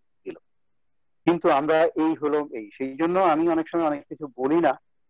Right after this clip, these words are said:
পরবর্তী সময় যদি আপনাদের কোনো জিজ্ঞাসা থাকে কিংবা আমি সময় যদি পাই, তাহলে আমি আরো কিছু হয়তো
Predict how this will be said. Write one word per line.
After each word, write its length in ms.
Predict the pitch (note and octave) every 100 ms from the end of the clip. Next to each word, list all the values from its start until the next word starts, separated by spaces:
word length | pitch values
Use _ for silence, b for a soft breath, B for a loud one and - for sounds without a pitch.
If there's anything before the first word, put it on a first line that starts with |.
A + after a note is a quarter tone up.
| _ _ _ _ _
পরবর্তী 340 | C#3 C#3+ D3 D#3
সময় 300 | E3 D#3+ D3+
যদি 160 | D3+
আপনাদের 320 | C#3 C#3 C3+
কোনো 220 | C3+ C#3 B2+
জিজ্ঞাসা 440 | B2 B2+ A#2+ C3+
থাকে 220 | C3+ C#3
কিংবা 240 | B2 A#2 A#2
আমি 120 | A#2+
সময় 360 | - C#3+ C#3+ C#3+
যদি 280 | - B2
পাই, 220 | A#2+ B2 -
তাহলে 380 | - B2+ B2+
আমি 480 | A#2+ A#2 A#2 A#2 A#2 - _
আরো 180 | A#2 G#2+
কিছু 320 | G#2+ - A2+
হয়তো 300 | G#2 - -